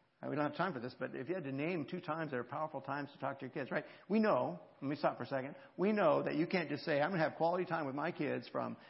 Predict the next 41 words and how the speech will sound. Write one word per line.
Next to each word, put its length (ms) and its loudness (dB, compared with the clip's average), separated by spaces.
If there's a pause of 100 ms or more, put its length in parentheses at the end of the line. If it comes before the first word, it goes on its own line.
(220)
two 280 0
to 120 -8
two 180 -2
fifteen 560 -6
this 140 -8
afternoon," 420 -4
right? 220 -6 (720)
I 80 4
can 140 -2 (100)
say 240 2
that 320 0
till 100 -2
the 80 -8
cows 320 0
come 80 -2
home. 220 -2
The 100 -12
chances 300 -4
of 60 -4
that 120 2
happening 340 -2
are 100 -4
like 180 -4 (200)
Zippo, 460 -8 (480)
right? 200 -4
Even 200 2
if 100 -2
we're 140 -2
all 240 2
sitting 240 -4
there 300 -4 (260)
with 80 -4
hands 320 -4
folded 340 -2
in 120 -2
the 20 -4
living 220 -2
room, 260 -8
right? 220 -4 (880)
Um, 380 -2
no, 320 -2